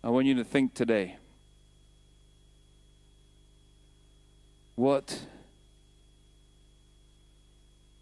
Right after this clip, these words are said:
what challenges are you facing right now in your life? Or maybe in the life of people around you, people you know.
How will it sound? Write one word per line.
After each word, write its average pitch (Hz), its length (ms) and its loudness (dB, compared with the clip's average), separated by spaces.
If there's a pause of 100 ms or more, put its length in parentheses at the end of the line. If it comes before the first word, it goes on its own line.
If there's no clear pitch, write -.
(220)
what 151 140 -4
challenges 120 600 -2
are - 20 -2
you 107 160 -2
facing 101 480 -6
right 90 180 -4
now 82 220 -10 (2250)
in 104 140 -4
your 110 160 0
life? 92 480 -6 (560)
Or 104 80 -2
maybe 120 260 2
in 123 100 2
the 113 100 2
life 117 280 -2
of 110 140 -6
people 113 300 -2
around 101 360 -2
you, 87 120 -12 (100)
people 110 320 -4
you 104 60 -4
know. 92 240 -2